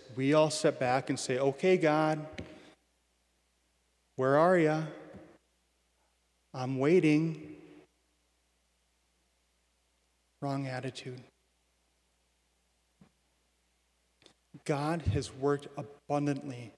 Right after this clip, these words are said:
to make his vineyard luscious and fertile. God has labored and planted and done all these verbs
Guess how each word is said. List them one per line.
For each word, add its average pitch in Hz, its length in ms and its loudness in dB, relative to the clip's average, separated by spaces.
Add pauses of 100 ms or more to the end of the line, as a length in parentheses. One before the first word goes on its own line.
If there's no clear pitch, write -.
(520)
to - 120 -6
make 139 480 -2
his 127 280 -6
vineyard 139 1000 0 (800)
luscious 127 960 -4 (420)
and 123 120 -10
fertile. 131 560 -2 (1900)
God 160 400 4 (120)
has 135 200 -2
labored 160 720 2
and 135 180 -6
planted 151 580 2
and 131 220 0
done 147 260 2
all 151 240 2
these 156 300 0
verbs 127 840 2